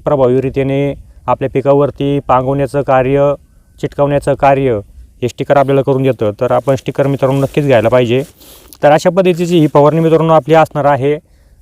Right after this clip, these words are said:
तर, अ, नक्कीच मित्रांनो चांगल्या पद्धतीचे रिझल्ट आपल्याला या फवारणीमध्ये भेटणार आहेत. तर, अ, टॉनिक म्हणून आपण, अ, यामध्ये आपण वैयक्तिक कॅप्सूल मित्रांनो इथे वापरत असतो. तर, अ, आपली तिसऱ्या फवारणीमध्ये पण आपण नॅनो कॅप्सूल इथे घेणार आहोत.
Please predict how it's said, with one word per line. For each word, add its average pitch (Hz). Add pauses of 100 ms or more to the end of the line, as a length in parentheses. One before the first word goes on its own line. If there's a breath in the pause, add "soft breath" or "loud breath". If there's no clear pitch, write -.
(120)
तर, 139
अ, 139
नक्कीच 151
मित्रांनो 156
चांगल्या 156
पद्धतीचे 139
रिझल्ट 143
आपल्याला 135
या 143
फवारणीमध्ये 127
भेटणार 117
आहेत. 127 (480 soft breath)
तर, 135
अ, 143 (140)
टॉनिक 160
म्हणून 147
आपण, 147
अ, 147
यामध्ये 147
आपण 143
वैयक्तिक 147
कॅप्सूल 143
मित्रांनो 139
इथे 131
वापरत 123
असतो. 123
तर, 123
अ, 123 (460)
आपली 127
तिसऱ्या 131
फवारणीमध्ये 127
पण 135
आपण 131
नॅनो 135
कॅप्सूल 127
इथे 123
घेणार 113
आहोत. 127